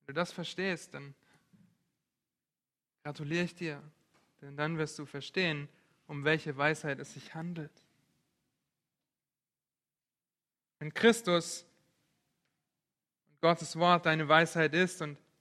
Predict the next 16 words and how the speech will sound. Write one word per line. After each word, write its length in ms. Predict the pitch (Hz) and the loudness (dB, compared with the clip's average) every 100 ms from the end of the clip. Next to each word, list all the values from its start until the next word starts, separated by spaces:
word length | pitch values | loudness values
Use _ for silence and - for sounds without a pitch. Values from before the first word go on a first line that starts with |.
| _ _ _ _ _ _ _ _ | _ _ _ _ _ _ _ _
ihm 160 | 160 165 | -4 -4
vertraust 680 | 160 - - 175 208 202 175 | -4 -2 6 8 8 6 -2
und 240 | 156 - _ _ _ _ _ _ _ _ _ _ _ | -4 -8 _ _ _ _ _ _ _ _ _ _ _
daran 180 | 151 156 | -6 2
glaubst, 420 | 165 190 214 - | 8 10 8 4
was 160 | 170 - | -4 -2
er 120 | 151 | -4
sagt, 460 | 139 190 180 160 156 | 2 6 6 4 -4
dann 180 | 156 | -8
wirst 220 | 147 - 160 | -8 -8 -6
du 60 | |
lernen, 680 | 151 160 180 160 143 139 143 _ _ _ _ _ _ _ _ _ | 2 6 6 4 -2 -8 -14 _ _ _ _ _ _ _ _ _
ermutigt 560 | 147 151 180 202 185 - | -8 -2 0 0 -2 -4
zu 120 | 175 | -10
sein 280 | 156 156 147 | -6 -4 -4
und 140 | 139 | -10